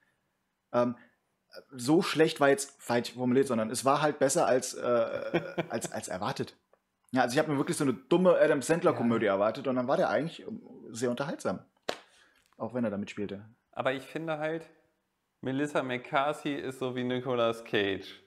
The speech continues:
Speaker 2: Du siehst es
Speaker 1: <laughs>
Speaker 2: und
Speaker 1: Das
Speaker 2: weißt,
Speaker 1: kann nix werden. <laughs>
Speaker 2: ist scheiße. Ja.
Speaker 1: Obwohl Nicolas Cage damals auch gute Filme hatte. Mittlerweile ist es halt so eine Trash-Ikone
Speaker 2: Ja, aber
Speaker 1: geworden.
Speaker 2: wenn, ich meine, wenn jetzt was Neues
Speaker 1: Ja,
Speaker 2: rauskommt.
Speaker 1: ja.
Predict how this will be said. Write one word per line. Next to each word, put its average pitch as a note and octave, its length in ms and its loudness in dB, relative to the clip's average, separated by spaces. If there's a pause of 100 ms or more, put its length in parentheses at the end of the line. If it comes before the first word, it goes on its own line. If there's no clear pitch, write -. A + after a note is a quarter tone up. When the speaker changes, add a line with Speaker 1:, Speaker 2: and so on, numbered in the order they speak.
Speaker 2:
Du A#2 120 -4
siehst E3+ 440 -4
es F#3 200 2
Speaker 1:
<laughs> B2+ 100 0
Speaker 2:
und B2 180 -2
Speaker 1:
Das B2 120 10
Speaker 2:
weißt, C#3 100 4
Speaker 1:
kann C3+ 100 6
nix C3 200 -2
werden. B2 260 6 (240)
<laughs> C#3 240 -6
Speaker 2:
ist C3 200 0
scheiße. A2 680 4 (220)
Ja. B2 360 8 (100)
Speaker 1:
Obwohl C#3+ 260 6
Nicolas D#3 320 6
Cage C#3+ 280 2 (120)
damals C3+ 440 6
auch G#2+ 200 0
gute A2+ 180 -4
Filme A2+ 360 0
hatte. C3 340 0
Mittlerweile A#2+ 560 2
ist C3 120 -2
es B2+ 140 -4
halt A#2+ 180 0 (420)
so - 120 2
eine C#3 80 6
Trash-Ikone E3 320 8
Speaker 2:
Ja, D3+ 60 8
aber C3 300 10
Speaker 1:
geworden. A2 280 4
Speaker 2:
wenn, C#3+ 400 2
ich C3+ 140 -4
meine, D3 260 4
wenn C#3+ 160 0
jetzt C#3+ 220 0
was C#3 160 6
Neues C3+ 380 4
Speaker 1:
Ja, A2 120 2
Speaker 2:
rauskommt. A2 720 0
Speaker 1:
ja. - 40 -20